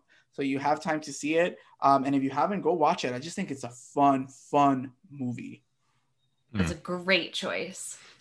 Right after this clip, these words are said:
Speaker 3: Yeah.
Speaker 2: Absolutely great choice. There's so many things about it that work. Not only is it a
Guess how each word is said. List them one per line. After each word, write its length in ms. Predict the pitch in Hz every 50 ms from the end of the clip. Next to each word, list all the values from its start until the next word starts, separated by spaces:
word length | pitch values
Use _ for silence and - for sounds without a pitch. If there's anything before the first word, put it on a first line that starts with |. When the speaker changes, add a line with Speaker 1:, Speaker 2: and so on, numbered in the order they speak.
| -
Speaker 3:
Yeah. 160 | - 95 90 -
Speaker 2:
Absolutely 440 | 165 185 170 160 - 175 127 160 156
great 220 | 156 160 143 117 -
choice. 340 | - 170 127 123 151 156
There's 260 | - 220 233 247 240 -
so 100 | 247 220
many 200 | 214 214 208 202
things 260 | 208 202 196 196 196
about 240 | 190 180 165 160 160
it 100 | 156 -
that 180 | 170 156 - -
work. 360 | 160 160 160 156 156 - - - - - - - -
Not 300 | 202 208 214 220 - -
only 560 | 214 208 196 190 185 175 175 175 156 - - - - - -
is 160 | 277 294 285
it 260 | 381 302 - - - _ _ _ _ _ -
a 200 | 240 247 208 185